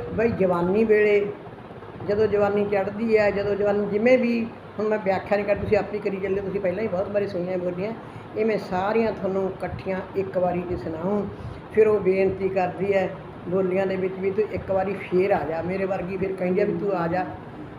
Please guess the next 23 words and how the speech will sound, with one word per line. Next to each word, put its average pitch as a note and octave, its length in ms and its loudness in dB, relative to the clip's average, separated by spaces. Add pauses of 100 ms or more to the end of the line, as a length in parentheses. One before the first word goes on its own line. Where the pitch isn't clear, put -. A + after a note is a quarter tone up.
(100)
ਜਿਵੇਂ G3+ 140 0
ਮੈਂ G3 240 0
ਕਹਿੰਦੀ G3+ 200 0
ਹਾਂ, A#3 60 2
ਹੁਣ G3+ 160 0
ਸਾਡੇ F3+ 400 -2
ਤਾਂ F#3 80 -6
ਹੁਣ F#3 240 -2
ਜਵਾਨੀ F#3+ 300 -2
ਮੁੜ F#3 180 0
ਕੇ G3 140 -4
ਫੇਰ F3 240 -2
ਆ F3+ 120 -2
ਜੇ, F#3+ 100 -4
ਪਰ F#3+ 160 -4
ਇਹ G3 280 -4
ਆਉਂਦੀ F#3 240 -2
ਨਹੀਂ, A3 120 0
ਇੱਕ G#3+ 100 -14
ਵਾਰੀ G3 220 -2
ਗਈ F#3 240 -4
ਹੈ G3 40 -4
ਨਾ। B3 140 -4